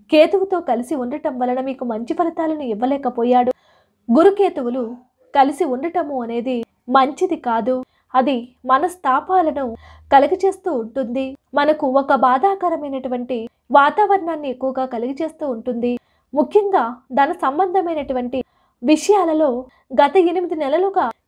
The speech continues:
ఎంత వస్తుందో తెలియదు, సరిపోదు, ఎందుకు అయిపోతుందో తెలియదు, ఎక్కువగా హాస్పిటల్కు ఖర్చు అయిపోవటము, ఎంత సంపాదించినా కూడా మిగలకపోవటము, అనుకున్నది ఏది కూడా చేయలేకపోవటము,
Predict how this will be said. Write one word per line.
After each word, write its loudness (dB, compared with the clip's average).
ఎంత 4
వస్తుందో -4
తెలియదు, -4
సరిపోదు, 4
ఎందుకు 4
అయిపోతుందో 0
తెలియదు, -6
ఎక్కువగా 4
హాస్పిటల్కు -2
ఖర్చు -6
అయిపోవటము, -4
ఎంత 4
సంపాదించినా -2
కూడా -2
మిగలకపోవటము, 0
అనుకున్నది 2
ఏది -2
కూడా -4
చేయలేకపోవటము, 0